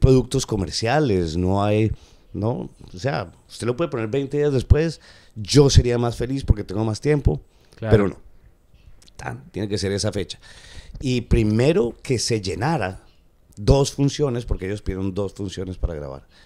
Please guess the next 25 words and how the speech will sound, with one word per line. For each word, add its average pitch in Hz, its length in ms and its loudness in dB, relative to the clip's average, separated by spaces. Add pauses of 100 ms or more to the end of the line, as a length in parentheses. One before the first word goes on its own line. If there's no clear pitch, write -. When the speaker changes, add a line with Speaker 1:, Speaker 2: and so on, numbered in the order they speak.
(480)
Speaker 1:
Eh, 87 580 0
una 82 280 -4
función 82 260 -4
a 92 60 -6
las 90 120 -6
seis 117 400 -4
y 107 40 -10
una 101 120 -6
función 101 120 -8
Speaker 2:
¿Cuánta 131 280 2
Speaker 1:
a 139 40 4
Speaker 2:
gente 139 260 2
le 135 120 -2
cabe 107 260 0
a - 20 0
ese 110 140 -4
teatro? 92 480 -6
Speaker 1:
Eh, 110 680 2 (220)
alrededor 113 480 4
de 131 80 2
ochocientas. - 1000 0 (160)
Speaker 2:
Uy. - 100 -20 (800)
Speaker 1:
Entonces, 110 1040 -4
em, 85 840 -2 (680)
yo, 135 500 4